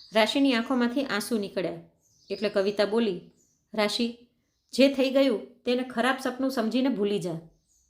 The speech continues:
અને મમ્મી, તમે મારી પાસે માફી માંગીને મને પાપની ભાગીદાર ન બનાવો."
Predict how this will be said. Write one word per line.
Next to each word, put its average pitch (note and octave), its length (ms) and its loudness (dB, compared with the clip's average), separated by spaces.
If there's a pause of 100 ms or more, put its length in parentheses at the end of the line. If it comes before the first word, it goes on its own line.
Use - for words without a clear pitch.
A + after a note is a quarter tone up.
(280)
અને G#3+ 140 -2
મમ્મી, G#3+ 520 0 (380)
તમે B3 180 2
મારી B3+ 240 2
પાસે B3+ 260 -2
માફી G#3+ 320 0
માંગીને G#3+ 640 -2 (140)
મને A3+ 200 -2
પાપની B3 360 0
ભાગીદાર G#3+ 480 0
ન A3 120 0
બનાવો." F3+ 520 -4